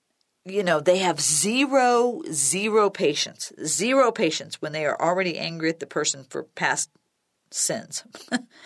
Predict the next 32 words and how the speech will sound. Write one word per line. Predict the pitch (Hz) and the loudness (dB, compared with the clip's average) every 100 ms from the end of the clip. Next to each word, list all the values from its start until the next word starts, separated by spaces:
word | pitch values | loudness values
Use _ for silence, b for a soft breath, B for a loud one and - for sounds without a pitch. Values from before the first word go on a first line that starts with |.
| B 302 262 B - | B -8 -10 B -2
They | 180 | 2
don't | 180 233 | 2 2
like | 262 269 | 2 0
it | 254 | 0
when | 285 | 2
they | 285 | 4
repeat | 285 294 311 330 | 4 2 2 2
themselves. | 330 302 302 240 180 120 - - _ _ _ _ _ _ _ _ _ _ _ _ _ _ _ _ _ _ _ _ _ _ - - | 0 0 4 4 4 2 -6 -10 _ _ _ _ _ _ _ _ _ _ _ _ _ _ _ _ _ _ _ _ _ _ -10 2
Oh, | 196 233 | 4 6
the | 185 | 4
biggest | 156 277 220 - | 2 2 2 0
one | 190 | 2
I | 180 202 | 4 2
hear | 170 147 135 | 0 -6 -6
is | - 156 156 | -2 -2 0
they | 160 | 2
don't | 160 160 175 - _ _ - | 2 2 -2 -10 _ _ -8
brush | 135 160 - | 0 2 2
their | 175 | 0
teeth. | - 143 139 - _ _ _ _ | -4 -8 -10 -18 _ _ _ _
They | 147 | -2
don't | 156 - | 0 0
take | 190 180 | 0 0
a | 180 | 0
shower. | - 131 127 127 139 _ _ _ _ _ _ _ _ _ _ _ _ _ _ _ _ _ _ | 0 2 2 -2 -6 _ _ _ _ _ _ _ _ _ _ _ _ _ _ _ _ _ _
Um, | 156 170 160 160 151 147 | 0 2 2 0 -4 -2
they | 170 165 | 0 0
call | - 190 185 | 4 4 6
relatives | 175 170 170 202 165 | 6 4 2 -2 -2
and | 160 160 | -4 -6
tell | 180 160 | -4 -2
them | 160 156 156 | -2 -6 -10